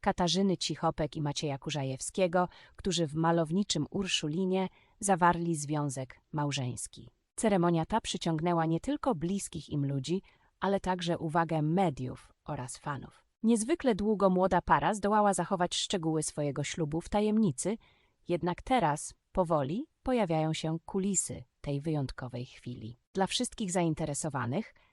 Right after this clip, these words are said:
Katarzyna Cichopek szybko po wspomnianym ślubie podzieliła się wrażeniami za pośrednictwem mediów społecznościowych, publikując filmik,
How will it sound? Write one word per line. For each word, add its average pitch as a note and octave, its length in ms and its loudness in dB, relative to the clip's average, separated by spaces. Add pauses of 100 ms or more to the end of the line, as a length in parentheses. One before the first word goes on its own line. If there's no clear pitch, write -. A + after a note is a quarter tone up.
(140)
Katarzyna G#3+ 500 2
Cichopek - 600 -2
szybko - 440 -2
po D#3+ 160 -2
wspomnianym D#3+ 720 0
ślubie E3+ 400 -2
podzieliła E3 540 2
się D3 200 -2
wrażeniami D#3 720 0
za F3+ 160 0
pośrednictwem F3 840 0
mediów D#3+ 360 0
społecznościowych, D3+ 1040 -2
publikując F#3+ 640 0
filmik, D#3+ 400 0